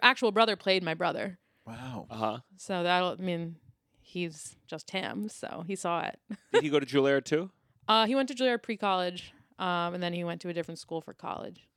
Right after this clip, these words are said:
Speaker 3: Did he ever conduct you?
Speaker 1: Yeah.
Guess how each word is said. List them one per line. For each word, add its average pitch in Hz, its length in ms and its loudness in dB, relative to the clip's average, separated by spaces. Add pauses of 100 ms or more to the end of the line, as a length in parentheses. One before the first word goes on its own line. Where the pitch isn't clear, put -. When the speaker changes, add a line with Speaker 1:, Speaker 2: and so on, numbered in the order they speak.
(720)
Speaker 3:
Did 127 140 -2
he 127 160 4
ever 123 180 4
conduct 113 520 0
you? 113 260 0 (540)
Speaker 1:
Yeah. - 240 -6